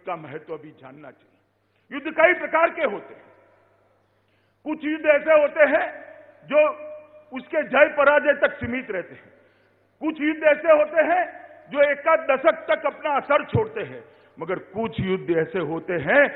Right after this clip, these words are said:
जो सदियों तक अपना असर छोड़ते हैं। मैं मानता हूं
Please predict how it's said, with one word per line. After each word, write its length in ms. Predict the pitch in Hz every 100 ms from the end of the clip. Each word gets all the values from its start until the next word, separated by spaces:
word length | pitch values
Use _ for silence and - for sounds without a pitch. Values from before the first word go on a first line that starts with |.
| - - - -
जो 160 | 175 190
सदियों 640 | 190 - 190 175 190 190 165 -
तक 200 | 170 170
अपना 300 | 160 156 160 143
असर 420 | 131 - 175 156
छोड़ते 400 | 151 160 156 180
हैं। 300 | 180 165 285 262 - - 156
मैं 120 | 175 156
मानता 420 | 151 160 170 160 180
हूं 280 | 180 285